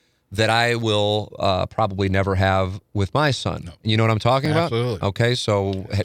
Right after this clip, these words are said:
Speaker 2: Absolutely.
Speaker 1: had the conversation?
Speaker 2: The beautiful thing about this situation that just happened,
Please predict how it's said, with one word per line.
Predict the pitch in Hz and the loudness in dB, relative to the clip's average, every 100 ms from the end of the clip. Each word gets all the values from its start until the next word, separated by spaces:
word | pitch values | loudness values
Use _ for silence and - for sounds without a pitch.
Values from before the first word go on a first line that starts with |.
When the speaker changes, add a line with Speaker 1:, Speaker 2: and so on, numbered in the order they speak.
| 104 | 0
Speaker 2:
Absolutely. | 101 104 | 0 2
Speaker 1:
had | 107 120 | 0 -2
the | |
conversation? | 123 131 139 143 143 - 170 - _ _ - - | -2 -2 -2 -2 -2 -2 -6 -6 _ _ -18 -10
Speaker 2:
The | 98 | -4
beautiful | 117 165 190 165 | 0 0 2 -2
thing | 135 143 139 | 0 0 0
about | 123 117 110 104 | 0 0 -2 -2
this | 113 | -4
situation | - 117 - 107 104 101 92 | -4 -6 -2 0 0 -2 -6
that | |
just | 87 101 - | -4 -4 -2
happened, | 101 90 - | -2 -2 -10